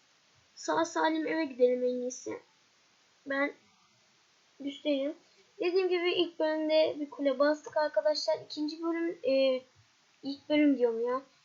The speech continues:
Hala. Arkadaşlar daha yapacağız, merak etmeyin. Daha kule basacağız. Arkadaşlar. Böyle. Şimdi ne yapalım? İlk önce bir evimize gidelim. Sonra da videoyu bitirelim arkadaşlar.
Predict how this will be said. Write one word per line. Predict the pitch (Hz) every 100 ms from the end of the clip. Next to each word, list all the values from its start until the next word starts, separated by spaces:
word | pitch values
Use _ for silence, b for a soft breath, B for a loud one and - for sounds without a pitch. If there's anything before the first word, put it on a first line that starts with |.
| _ _ -
Hala. | 247 262 277 294 311 _ _ _ _ _ _ -
Arkadaşlar | - 320 - 311 302 339 339 330 - _ 302
daha | 294
yapacağız, | 294 302 294 269 302
merak | 285 285 285 294 311
etmeyin. | - 240 247 247
Daha | 247 254
kule | - 262 262
basacağız. | 269 269 - 247 - _ - - - - - _ _ -
Arkadaşlar. | 240 - 233 247 - 320 330 _ _ _ - - - -
Böyle. | 285 320 294 302 - _ _ _ _ -
Şimdi | 339 349 349 359
ne | 370
yapalım? | 370 - 302 311 330 _ _ _ _ _ _ _ _ -
İlk | 285 339
önce | 320 311
bir | 320
evimize | 330 330 330 330
gidelim. | 294 254 247 285 - _ _ _ _ _ _ _ _ _ _
Sonra | - 330 330 302 277
da | 302 311 285
videoyu | 294 226 269 262
bitirelim | 247 240 220 254
arkadaşlar. | 247 233 240 247 - 320